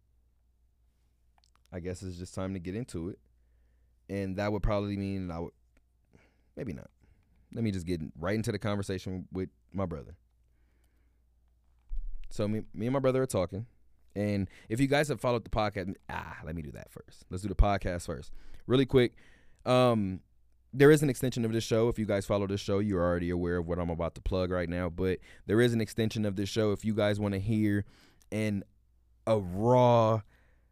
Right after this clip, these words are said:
unscripted, unfiltered version of this show, along with other things, such as life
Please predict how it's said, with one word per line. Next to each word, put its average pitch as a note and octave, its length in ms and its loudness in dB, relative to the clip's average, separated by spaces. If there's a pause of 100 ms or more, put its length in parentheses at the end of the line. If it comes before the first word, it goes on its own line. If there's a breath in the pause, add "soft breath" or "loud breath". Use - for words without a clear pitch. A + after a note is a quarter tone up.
(400)
unscripted, B2 1000 2 (200)
unfiltered A#2+ 840 2
version A2 600 4
of G2+ 720 0 (720)
this B2+ 300 2
show, A2 420 0 (1600)
along B2+ 400 8
with B2 180 4
other G#2+ 260 2
things, F2+ 680 -6 (380)
such - 360 -4
as F#2 520 -2
life G#2 480 -4